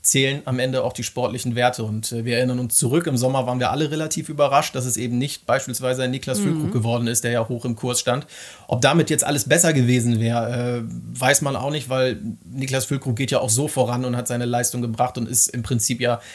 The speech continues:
Speaker 1: ein heimlicher Leader, den man da deutlich hat. Also ich glaube, bei Werder geht es tatsächlich eher so um, um, ja, mannschaftsinterne, mannschaftsgefügliche Dinge,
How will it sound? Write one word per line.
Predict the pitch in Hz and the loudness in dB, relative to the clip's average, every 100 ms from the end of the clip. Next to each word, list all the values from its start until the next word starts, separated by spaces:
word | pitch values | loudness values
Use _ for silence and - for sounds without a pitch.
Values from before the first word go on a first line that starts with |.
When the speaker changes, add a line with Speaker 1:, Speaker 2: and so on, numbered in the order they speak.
| - | 0
Speaker 1:
ein | 123 107 | 4 6
heimlicher | 123 135 117 120 | 6 4 2 2
Leader, | 123 131 117 110 | 4 2 0 -4
den | 123 117 | -4 -2
man | 117 | 0
da | 113 113 113 113 | -2 -2 -4 -8
deutlich | 120 117 117 117 | -6 -4 -4 -2
hat. | 117 | -2
Also | 120 120 | -2 -4
ich | 135 | -2
glaube, | 127 135 | -2 -2
bei | 123 127 | 0 0
Werder | 127 135 | 2 0
geht | 127 127 | -2 2
es | 123 | 2
tatsächlich | 127 120 127 127 110 | 2 -2 -2 -2 -2
eher | 127 127 | 0 0
so | 127 | -2
um, | 120 123 110 - - - | -2 -4 -4 -14 -18 -2
um, | 120 117 110 | 4 4 2
ja, | 113 120 | 4 4
mannschaftsinterne, | 117 123 135 139 110 139 139 131 131 | 4 0 0 0 0 -2 0 0 0
mannschaftsgefügliche | 127 127 120 - - 139 139 117 | 0 -2 -2 -2 -2 0 0 0
Dinge, | 117 117 117 | 0 0 0